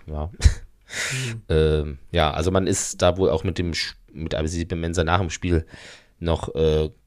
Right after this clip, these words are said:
Speaker 1: Kameraauswertung, wenn ich's so richtig verstanden hab, durchgegangen und hat eine Person, die das halt,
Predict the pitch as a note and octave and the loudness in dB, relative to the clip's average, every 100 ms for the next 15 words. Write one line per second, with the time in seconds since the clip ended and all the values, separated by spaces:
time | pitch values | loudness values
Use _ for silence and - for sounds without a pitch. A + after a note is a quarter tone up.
0 | _ F#2 A2 A2+ G2+ - G2 F#2+ G2 F#2 | _ 0 2 2 2 0 0 0 0 -2
1 | F2+ - - G2 F#2+ - F2+ F2+ F2+ - | -2 -4 -6 -4 -4 -2 -2 0 0 0
2 | F#2 - F2+ E2+ D#2 D#2 D2 - - - | -2 0 0 0 0 -4 -6 -8 -14 -20
3 | - - - F#2 - - G2 F2+ E2+ F#2 | -20 -18 0 0 0 0 2 4 2 2
4 | G2 G2 F#2+ F2+ E2+ - - F2 | 0 0 -2 0 0 -4 -4 -4